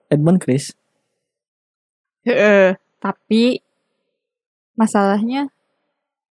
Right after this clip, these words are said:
Speaker 2: oh iya sih, yang satu cuman ngebunuh fisiknya, tapi
Speaker 1: Mm-mm.
Speaker 2: pemikirannya tetap ada. Terus yang satu lagi itu nge-, gimana caranya manusia ngebunuh Tuhan deh, versi lo.
Speaker 1: Ya yang kayak lu sebutin tadi,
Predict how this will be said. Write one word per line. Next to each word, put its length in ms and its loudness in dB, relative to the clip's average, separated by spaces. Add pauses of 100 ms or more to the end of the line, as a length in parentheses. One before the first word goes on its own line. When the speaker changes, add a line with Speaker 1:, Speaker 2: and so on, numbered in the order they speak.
(140)
Speaker 2:
oh 100 0
iya 140 0
sih, 180 -8
yang 160 -2
satu 240 0
cuman 240 0
ngebunuh 540 2
fisiknya, 800 0
tapi 240 -4
Speaker 1:
Mm-mm. 100 -2
Speaker 2:
pemikirannya 540 0
tetap 260 -2
ada. 480 0 (500)
Terus 300 2
yang 220 2
satu 320 0
lagi 400 2
itu 240 0
nge-, 420 0 (560)
gimana 300 -2
caranya 380 -2
manusia 340 0
ngebunuh 280 0
Tuhan 280 0
deh, 180 0
versi 300 0
lo. 160 2 (920)
Speaker 1:
Ya 200 4
yang 80 0
kayak 200 2
lu 140 6
sebutin 400 2
tadi, 380 0